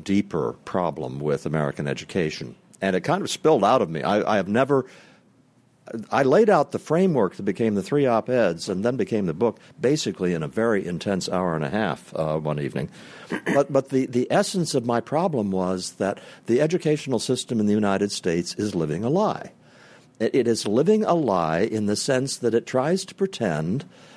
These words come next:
uh, that all kids can pretty much be anything they want to be if only the schools do their job. Now, nobody really truly believes that. Uh, I mean, if you push kid-, if you push people to the wall,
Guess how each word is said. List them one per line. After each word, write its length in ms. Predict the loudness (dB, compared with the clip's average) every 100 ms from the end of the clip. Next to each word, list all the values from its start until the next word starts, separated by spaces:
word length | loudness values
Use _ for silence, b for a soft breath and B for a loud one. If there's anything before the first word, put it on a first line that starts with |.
| B B 0
uh, 400 | 2 4 4 4
that 280 | 4 2 2
all 260 | 4 6 4
kids 540 | 2 2 2 -2 -4
can 240 | 0 0
pretty 180 | 2 2
much 300 | 2 -2 0
be 180 | 0 0
anything 460 | 2 2 2 -2 2
they 100 | 2
want 220 | 2 0
to 80 | -2
be 400 | -2 -2 0 -2
if 120 | 0
only 280 | 2 2 0
the 80 |
schools 460 | -2 -2 0 0 -2
do 180 | -2 -2
their 240 | 0 -2
job. 440 | 0 2 2 -2 -10 -20 _ B B B 0
Now, 220 | 0 0
nobody 540 | 0 4 6 6 4 2
really 540 | 0 2 4 6 2
truly 380 | 0 0 2 2
believes 420 | 4 4 2 2
that. 320 | -2 -4 -6 -16 _ _ _ b b b
Uh, 60 | -2
I 100 | 0
mean, 140 | 0
if 100 | 0
you 80 | -2
push 320 | 2 0 0
kid-, 340 | -2 0 0 0
if 160 | -2
you 100 | 0
push 220 | 0 0 0
people 260 | -4 -2 -2
to 80 | -2
the 80 |
wall, 520 | -2 2 2 2 -4